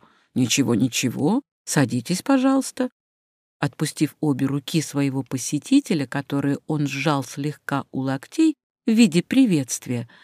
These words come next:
Обенрейцер также сел, заметив с улыбкой: «Вы чувствуете себя прекрасно? Так рад!» И он опять дотронулся до его локтей.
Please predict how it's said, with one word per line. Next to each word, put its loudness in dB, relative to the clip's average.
Обенрейцер 4
также 6
сел, 2
заметив 0
с -8
улыбкой: -2
«Вы 8
чувствуете 2
себя 4
прекрасно? 0
Так 4
рад!» 2
И 6
он 4
опять 0
дотронулся -2
до -2
его -4
локтей. -8